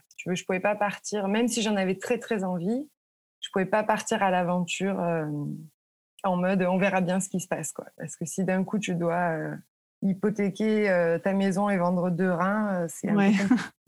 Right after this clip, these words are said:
Speaker 1: pour avoir un bébé, quoi.
Speaker 2: C'est clair.
Speaker 1: Donc voilà, une fois que je me suis renseignée, que j'ai trouvé des solutions, que j'ai discuté beaucoup avec, euh, des mamans expats, euh,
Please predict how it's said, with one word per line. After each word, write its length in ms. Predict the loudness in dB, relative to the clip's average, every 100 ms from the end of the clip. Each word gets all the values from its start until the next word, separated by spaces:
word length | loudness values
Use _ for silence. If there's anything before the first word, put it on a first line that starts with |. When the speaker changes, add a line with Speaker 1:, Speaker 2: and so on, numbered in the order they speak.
| 0
Speaker 1:
pour 120 | 2
avoir 200 | 4 6
un 100 | 6
bébé, 360 | 6 6 4 2
quoi. 180 | 0 0 2 0 0
Speaker 2:
C'est 80 | 0
clair. 300 | 0 2 0 -2 -10 2
Speaker 1:
Donc 140 | 4 6
voilà, 220 | 4 4
une 60 |
fois 140 | 4 4
que 60 | 4
je 60 |
me 120 | 2
suis 160 | 2 2
renseignée, 960 | 4 2 2 2 2 2 4 4 2 0
que 160 | 0
j'ai 160 | 0 -2
trouvé 300 | -4 -2 0
des 120 | 0
solutions, 760 | 0 0 -2 -4 -4 -2 -2 -2
que 100 | -2
j'ai 140 | -2
discuté 560 | -2 -4 -4 -6 -2 -2
beaucoup 400 | -2 -4 -2 0
avec, 360 | 2 -2 -4 -4
euh, 220 | -2 -2
des 120 | -2
mamans 380 | -2 -2 -2 -2
expats, 720 | -2 -4 0 2 2 0 -2
euh, 580 | 0 0 -2 -4 -6